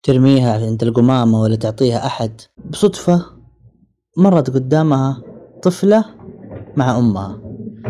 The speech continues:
كانوا واقفين بزاوية كذا جنب باب العمارة، كأنهم منتظرين تاكسي يجيهم. بكل عفوية راحت لوجين للطفلة الصغيرة، قالت لها: "خذي يا ماما، هذه هدية بسيطة مني".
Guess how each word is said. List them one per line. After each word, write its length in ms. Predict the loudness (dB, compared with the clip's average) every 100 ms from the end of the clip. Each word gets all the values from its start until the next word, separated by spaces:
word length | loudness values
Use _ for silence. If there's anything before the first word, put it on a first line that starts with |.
| -10 -12 -12 -12 -12 -10 -8 0
كانوا 300 | 2 4 2
واقفين 540 | 0 2 4 4 -2 -10 _ _ _ _ _ _ -4
بزاوية 480 | 2 2 4 2
كذا 220 | 2 -2 0
جنب 280 | 0 0
باب 180 | 0 0
العمارة، 640 | 0 2 0 0 -4 -10 -20 -20 -2
كأنهم 320 | 2 4 4
منتظرين 380 | 4 2 2 2
تاكسي 260 | -2 -6 -6
يجيهم. 420 | -6 -8 -12 -20 _ -20 -20 _ _ _ _ _ _ _ _ -6
بكل 220 | 2 2
عفوية 520 | 2 0 2 4 4
راحت 440 | 2 -2 -4 -4 -2
لوجين 320 | 2 2 2
للطفلة 380 | -2 -10 -4 -4
الصغيرة، 680 | 0 0 2 2 2 -4 _ _ _ 0
قالت 180 | 0 0
لها: 100 | -2
"خذي 260 | 2 4 6
يا 100 | 4
ماما، 420 | 2 -2 -8 -14 _ _ -2
هذه 280 | 2 2 2
هدية 340 | 2 2 2
بسيطة 400 | -4 -4 -2 -2
مني". 420 | -4 -6 -10 -14